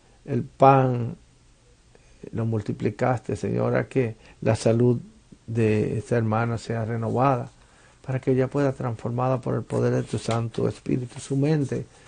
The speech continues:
tome un orden, el orden divino, y pueda, Señor, ap-, aspirar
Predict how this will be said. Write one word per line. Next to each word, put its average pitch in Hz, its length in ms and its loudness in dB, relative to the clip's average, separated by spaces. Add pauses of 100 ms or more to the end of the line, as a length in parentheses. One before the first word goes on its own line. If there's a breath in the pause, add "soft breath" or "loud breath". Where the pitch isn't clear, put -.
(120 soft breath)
tome 139 260 4
un 131 140 4
orden, 135 360 4
el 120 60 0
orden 131 320 2
divino, 127 460 0 (460 soft breath)
y 135 100 -2
pueda, 131 420 4
Señor, 117 400 -2 (640 soft breath)
ap-, - 300 -6
aspirar 117 640 4